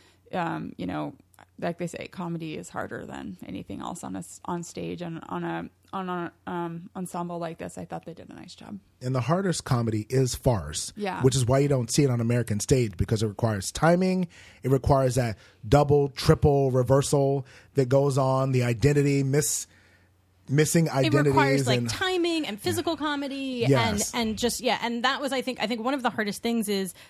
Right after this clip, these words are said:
Speaker 3: the, the couple, the two actors playing the couple. I mean, N-, Nandita Shenoy, who's the playwright, also plays Sonia, the, the,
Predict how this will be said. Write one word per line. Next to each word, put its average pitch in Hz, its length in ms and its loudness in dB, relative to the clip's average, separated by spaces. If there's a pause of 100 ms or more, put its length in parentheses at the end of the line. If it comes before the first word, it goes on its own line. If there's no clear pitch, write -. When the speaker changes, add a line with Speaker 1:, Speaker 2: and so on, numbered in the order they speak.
Speaker 3:
the, 196 380 0
the 208 160 -4
couple, 165 720 -2
the 180 180 -4
two 214 160 -8
actors 190 280 -6
playing 175 240 -8
the 170 40 -10
couple. 208 320 -2
I - 80 -6
mean, 202 320 -6
N-, 220 220 -6 (120)
Nandita 214 300 -2
Shenoy, 190 400 0
who's 175 140 -4
the 180 100 -6
playwright, 185 380 -2
also 170 380 -4
plays 175 500 -4 (160)
Sonia, 170 520 -2
the, 175 300 -4
the, 175 260 -4